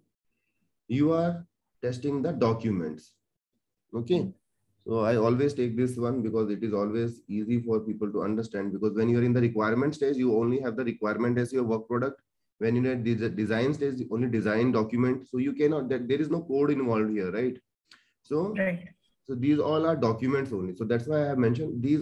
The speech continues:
Speaker 1: all are static testing stages completely until here. Only the last stage where you have the code. Here also you can perform static testing as well as dynamic testing. But from here, dynamic testing can start. But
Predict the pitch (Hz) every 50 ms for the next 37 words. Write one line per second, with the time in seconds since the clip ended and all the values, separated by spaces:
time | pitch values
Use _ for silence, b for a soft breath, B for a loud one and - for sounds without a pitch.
0 | 107 101 120 135 151 151 135 156 175 170 - - 110 98 - 117 110 - 107 95
1 | 90 - 95 90 87 - - 85 82 82 85 85 - - 98 98 101 117 120 113
2 | 110 117 104 95 95 92 101 95 90 87 87 85 80 - _ _ _ _ _ _
3 | - - 131 151 180 208 196 214 190 139 123 120 127 147 147 - 165 165 156 139
4 | 127 127 131 131 143 143 147 135 123 123 139 - - - 143 135 117 95 - -
5 | _ _ _ - 156 170 175 175 190 185 180 202 214 190 170 - 170 160 156 147
6 | 143 147 156 170 170 - 120 110 104 - 143 - - 151 156 156 190 226 233 214
7 | - - - 110 127 139 147 156 180 185 202 190 - 131 117 113 110 107 107 92
8 | - - 87 - - 82 80 73 - _ _ _ _ _ _ - 117 156 196 214
9 | 214 - _ _ _ _ _ _ _ _ _ - 139 139 143 147 156 185 202 214
10 | 170 135 131 135 143 147 123 139 120 120 131 131 131 120 127 127 127 - - 98
11 | 95 95 95 107 123